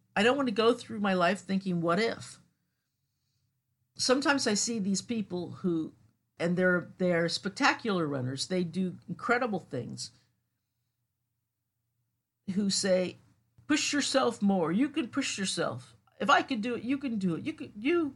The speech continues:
nobody knows how much their potential is if you push yourself more." Well, that's not necessarily true. <laughs> You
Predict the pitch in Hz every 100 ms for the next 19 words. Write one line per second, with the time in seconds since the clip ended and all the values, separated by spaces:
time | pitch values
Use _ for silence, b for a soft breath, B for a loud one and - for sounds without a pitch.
0 | - 285 403 370 339 277 269 269 - 254
1 | 254 262 - - 233 240 - 214 202 175
2 | 151 143 202 254 285 269 269 247 226 220
3 | 220 202 160 - 214 240 240 - - 269
4 | 381 370 - 262 - 269 247 233 147 123
5 | - - 220 135 - - B B B B
6 | B B B _ 415 - 277 226 - B
7 | B B B B - _ _ - 170 190
8 | 339